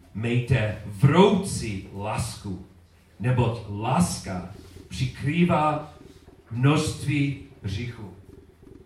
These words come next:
Ale Ježíše, nemám, nemám dost lásky, nemám dost. Já s-, vím, že jsem,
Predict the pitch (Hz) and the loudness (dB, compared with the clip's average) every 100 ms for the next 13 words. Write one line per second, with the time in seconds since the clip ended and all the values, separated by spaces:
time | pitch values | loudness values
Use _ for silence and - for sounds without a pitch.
0 | - - - - - - - - - - | -20 -20 -20 -20 -20 -20 -20 -20 -20 -20
1 | - - - - - - - - - _ | -20 -20 -20 -20 -20 -20 -20 -20 -20 _
2 | - - - - - - - - - 104 | -20 -20 -20 -20 -20 -18 -20 -14 -4 -2
3 | 104 92 - - - - - - - - | 0 -2 -6 -12 -16 -16 -18 -18 -16 -8
4 | 113 113 104 110 98 110 117 117 127 127 | -6 -6 -6 -6 -4 -2 0 0 0 0
5 | 113 139 180 196 101 - 90 92 - 95 | 0 2 2 0 -4 -8 -12 -14 -14 -10
6 | 113 139 185 185 190 135 - - 123 101 | -4 2 2 2 -2 -2 -10 -6 -6 -6
7 | 98 117 170 160 117 131 127 117 | -8 -4 0 0 0 -2 -4 -6